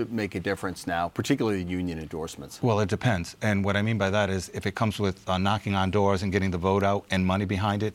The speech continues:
Speaker 2: it means a lot, uh, especially in a race that is expected to be a low turnout election.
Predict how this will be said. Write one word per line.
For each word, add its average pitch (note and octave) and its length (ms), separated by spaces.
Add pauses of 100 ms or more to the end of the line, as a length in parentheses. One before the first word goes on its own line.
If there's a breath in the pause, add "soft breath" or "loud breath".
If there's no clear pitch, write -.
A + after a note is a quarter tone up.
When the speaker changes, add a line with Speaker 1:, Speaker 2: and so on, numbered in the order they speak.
(100)
Speaker 2:
it F#2 80
means G2 340
a E2+ 60
lot, E2 320 (400 loud breath)
uh, F#2+ 180
especially A#2 480
in G#2 80
a G2 60
race G2 300
that F#2 280
is F2+ 120
expected F#2 460
to E2+ 60
be F#2 120
a F2 60
low F#2 220
turnout F#2+ 440 (300 loud breath)
election. F#2+ 520